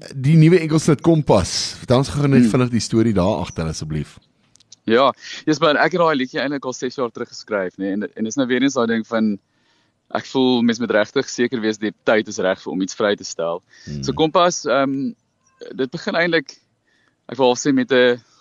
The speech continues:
Speaker 2: ehm, onsekerheid, die, die liedjie. Dit begin met lirieke wat sê, "Ek is eintlik onseker en ek staan op hierdie pad en ek moet nou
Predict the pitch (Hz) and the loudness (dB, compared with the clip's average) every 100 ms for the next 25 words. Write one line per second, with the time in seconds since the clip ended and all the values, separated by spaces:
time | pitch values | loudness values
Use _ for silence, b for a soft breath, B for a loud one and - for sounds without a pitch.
0 | b b - 117 107 123 127 151 143 107 | b b -10 -8 -6 -8 -6 -6 -4 -4
1 | 98 76 - - 98 92 101 98 - 98 | -6 -8 -14 -12 -12 -8 -8 -8 -6 -8
2 | - - 117 117 104 - - 113 101 123 | -8 -4 0 0 -2 -8 -2 0 0 2
3 | 110 - 117 110 101 113 107 120 104 - | 0 2 2 2 0 -4 -6 -6 -8 -8
4 | 113 110 101 104 - 117 101 107 - 104 | -6 -4 -4 -6 -4 -4 -4 -4 0 0
5 | 101 95 107 | -2 -10 -8